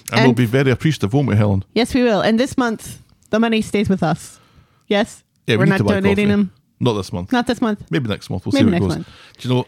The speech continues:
Speaker 1: I was kind of hoping that the whole Ukraine thing would have been done by now.
Speaker 2: Yeah. <laughs>
Speaker 1: Yikes.
Speaker 2: That's like people hoping after two weeks the covid was gonna be done. Remember that?
Speaker 1: I was those people as well.
Speaker 2: <laughs>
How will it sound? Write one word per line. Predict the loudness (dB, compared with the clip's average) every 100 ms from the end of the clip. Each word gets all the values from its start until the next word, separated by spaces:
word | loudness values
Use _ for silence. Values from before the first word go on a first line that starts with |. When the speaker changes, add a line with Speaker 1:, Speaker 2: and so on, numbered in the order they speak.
| -6
Speaker 1:
I |
was | -8 -8
kind | -4 -4
of | 0
hoping | -2 -2
that | -4
the | -4
whole | -4 -6
Ukraine | -6 -6 -2 -2
thing | -2 -4
would | -4
have | -4
been | -4
done | 0 0
by | 0
now. | -2 -4 -6 _
Speaker 2:
Yeah. | -2 0 -2 -4 _
<laughs> | _ -6 -4 -4 -8 -16 -18 -20 -20 -20 -8
Speaker 1:
Yikes. | -4 -4 -4 -12 -12 -12 -14 -16 -20 _ _
Speaker 2:
That's | -6 -4
like | -4 -2
people | -2 0 -2 -4 _ -8
hoping | -2 0 0 0
after | 0 -2
two | -2 -2 -2
weeks | -4 -8 -8
the | -6
covid | -2 0 0
was | -2 -2
gonna | -2
be | 0
done. | 0 0 -2 -4 _ _ _ -2
Remember | 0 2
that? | 2 0 -2 -2
Speaker 1:
I | 0
was | 2 0
those | -2 -6
people | -2 -2 0 -2
as | 0
well. | 0 0
Speaker 2:
<laughs> | 0